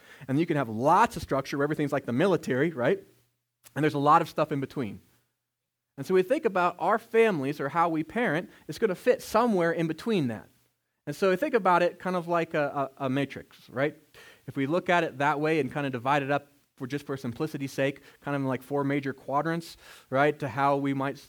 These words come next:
we might parent, right? Let's talk about families that really have a lo-, low love and low structure within them, right?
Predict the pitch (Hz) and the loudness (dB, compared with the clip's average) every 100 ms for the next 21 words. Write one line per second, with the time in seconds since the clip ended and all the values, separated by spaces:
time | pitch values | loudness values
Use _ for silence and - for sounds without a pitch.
0 | _ _ 135 131 147 139 - 143 156 180 | _ _ -6 -4 -4 -6 -8 -4 -4 -4
1 | - _ _ _ _ _ _ _ - 151 | -10 _ _ _ _ _ _ _ -2 0
2 | 170 - _ 180 190 262 247 185 185 - | -2 -6 _ -2 0 0 0 2 0 0
3 | _ _ 180 208 233 151 147 143 135 147 | _ _ -2 0 2 0 -2 -4 0 2
4 | 190 180 165 147 135 139 127 131 120 123 | 2 2 0 0 -2 -2 -4 -6 -6 0
5 | 147 214 175 147 143 131 127 156 151 - | 2 4 4 2 2 0 0 0 -2 -6
6 | 151 - 131 110 - 104 95 82 - _ | -6 -6 -8 -8 -6 -8 -10 -14 -20 _
7 | - 123 151 | -8 -4 -4